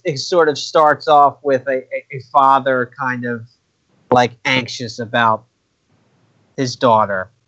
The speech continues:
right? And in Yeats's poem, the, in the first couple stanzas, he describes, like, a storm outside and everything, and, um, that's going on as he's sort of pacing the room, thinking about his daughter. And, uh, in that poem,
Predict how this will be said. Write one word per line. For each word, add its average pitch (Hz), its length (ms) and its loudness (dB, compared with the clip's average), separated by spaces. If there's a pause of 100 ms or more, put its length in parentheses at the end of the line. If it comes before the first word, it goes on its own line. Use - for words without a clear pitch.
(120)
right? 127 320 2 (420)
And 131 200 -2
in 131 200 -2 (120)
Yeats's 139 480 2
poem, 131 560 0
the, 123 240 -6
in 123 160 -6
the 117 100 -4
first 127 520 0 (100)
couple 127 280 -2
stanzas, 120 680 -6
he 123 100 -4
describes, 117 680 0
like, 117 140 -6
a 107 60 -10
storm 113 640 -4
outside 113 600 0
and 113 100 -10
everything, 113 540 -8 (480)
and, 123 260 0
um, 110 460 2 (140)
that's 120 240 0
going 123 340 0
on 117 220 4
as 110 120 -4
he's 120 180 -4
sort 117 200 0
of 110 120 -10
pacing 117 480 -4
the 113 80 -4
room, 110 420 -6
thinking 110 320 -8
about 110 260 2
his 107 140 -8
daughter. 113 520 2 (380)
And, 123 240 2
uh, 120 280 2
in 151 120 0
that 190 300 2
poem, 135 380 -4